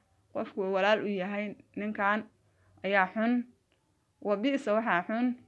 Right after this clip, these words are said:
ibnul cashiira, qofku ilmo u yahay, yacni, asagaa xun, yacni, dadku, een, maxaa tahay, u dhow, yacni, xumaantiisa way gaaraysaa, dhibaatadiisa, sidaa darteed, yacni, kama nabadgelaya sharkiisa, sidaa darteed,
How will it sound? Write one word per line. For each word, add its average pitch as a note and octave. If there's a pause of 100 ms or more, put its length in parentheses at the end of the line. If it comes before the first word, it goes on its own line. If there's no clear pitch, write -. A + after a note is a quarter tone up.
(100)
ibnul G#3+
cashiira, F3+
qofku A3+
ilmo F3+
u G3+
yahay, A3 (680)
yacni, G3
asagaa G3+
xun, A#3
yacni, F3+
dadku, A#3+ (440)
een, F#3
maxaa G3+
tahay, F3+
u A#3+
dhow, G#3 (580)
yacni, G#3
xumaantiisa A#3+
way F#3+
gaaraysaa, G3
dhibaatadiisa, F#3
sidaa G3+
darteed, G3+ (600)
yacni, F#3 (300)
kama A3
nabadgelaya F#3+
sharkiisa, G#3
sidaa G#3
darteed, G#3+